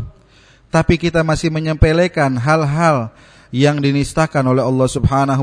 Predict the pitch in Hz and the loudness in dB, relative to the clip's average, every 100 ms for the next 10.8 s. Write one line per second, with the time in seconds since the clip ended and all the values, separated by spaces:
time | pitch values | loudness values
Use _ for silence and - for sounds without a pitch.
0 | 135 131 139 156 135 131 127 131 127 131 | -2 -2 -4 -2 -2 -2 -2 -2 -2 -4
1 | 127 131 160 160 123 117 123 127 135 135 | -2 -2 -2 -2 -2 0 0 0 -2 -4
2 | 151 180 214 - _ _ _ _ _ _ | -6 -8 -10 -16 _ _ _ _ _ _
3 | _ _ _ _ _ - 165 190 196 180 | _ _ _ _ _ 2 4 4 4 2
4 | 196 190 196 180 196 208 220 208 143 120 | 4 2 2 0 2 4 4 4 2 -2
5 | - _ _ _ _ - 185 185 185 180 | -12 _ _ _ _ 2 6 8 8 6
6 | 202 196 180 175 175 175 180 165 180 180 | 2 4 6 6 4 2 0 2 2 4
7 | 170 170 170 170 170 160 113 - - - | 6 8 8 6 2 2 0 -6 -16 -20
8 | - 151 156 170 165 165 160 156 170 175 | -6 2 4 4 4 4 4 4 4 4
9 | 160 165 165 165 160 160 156 160 170 170 | 6 6 6 6 4 4 4 4 4 2
10 | 170 170 165 165 165 180 156 | 2 2 4 6 6 6 2